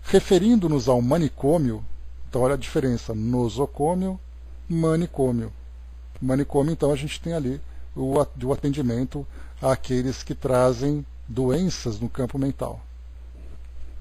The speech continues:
Referindo-nos ao manico-, ao ma-, manic-, manicômio, esclareço agora que minha intenção ao visitar um hospício em tua companhia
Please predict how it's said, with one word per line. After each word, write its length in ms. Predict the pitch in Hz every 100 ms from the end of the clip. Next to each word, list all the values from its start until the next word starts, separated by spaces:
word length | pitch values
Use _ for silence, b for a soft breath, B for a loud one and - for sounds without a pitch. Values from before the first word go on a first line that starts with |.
| - - - - - - B B B -
Referindo-nos 640 | 214 - 226 220 214 175
ao 80 | 165
manico-, 420 | 147 180 - 175
ao 200 | 180 143
ma-, 200 | 139 147
manic-, 360 | 135 156 170 -
manicômio, 580 | 151 147 147 180 131 113 - - - b b b -
esclareço 640 | 175 - - 214 151 156 196
agora 420 | 160 147 180 117 - - - - - - -
que 180 | - 180
minha 260 | 175 196 196
intenção 680 | 233 - 147 - - 180 151
ao 120 | 123
visitar 440 | 123 123 - 131
um 140 | 123 120
hospício 560 | - - 156 160 -
em 60 | 123
tua 260 | - 123
companhia 640 | 117 123 110 110 139 151